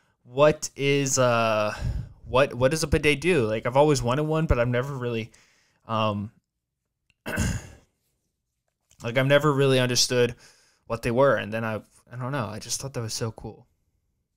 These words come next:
I don't know. I was, uh, someone put on one of my, uh, one of my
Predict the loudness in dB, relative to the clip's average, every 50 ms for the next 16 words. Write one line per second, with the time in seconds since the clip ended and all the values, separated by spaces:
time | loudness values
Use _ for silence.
0 | _ _ -10 -10 -8 -8 -10 -12 -16 -18 _ _ _ _ _ _ _ -6 -4 -2
1 | 0 2 2 2 2 0 -2 -6 -14 -16 -10 -6 -4 -2 -2 -2 -2 0 0 -2
2 | 0 -2 -2 -2 -2 -2 -2 -2 -2 -2 -2 -2 -2 -2 -2 -2 -4 -6 -10 -16
3 | _ _ _ _ _ _ _ _ _ _ -14 -10 -10 -8 -8 -10 -10 -10 -12 -8
4 | -6 -6 -4 -2 -2 -2 -4 -4 -8